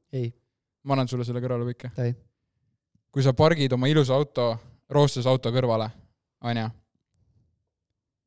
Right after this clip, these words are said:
Speaker 2: siis tegelikult su auto on automaatselt, äh, näeb halvem välja.
Speaker 1: Aga kontrast, mees.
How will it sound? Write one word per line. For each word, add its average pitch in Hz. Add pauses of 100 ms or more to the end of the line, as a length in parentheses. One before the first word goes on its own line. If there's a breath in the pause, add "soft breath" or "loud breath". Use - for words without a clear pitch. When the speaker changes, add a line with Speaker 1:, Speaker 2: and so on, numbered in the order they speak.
(320)
Speaker 2:
siis 127
tegelikult 127
su 143
auto 135
on 117
automaatselt, 117
äh, 107 (1160)
näeb 120
halvem 117
välja. 117 (960)
Speaker 1:
Aga 131
kontrast, 135
mees. 117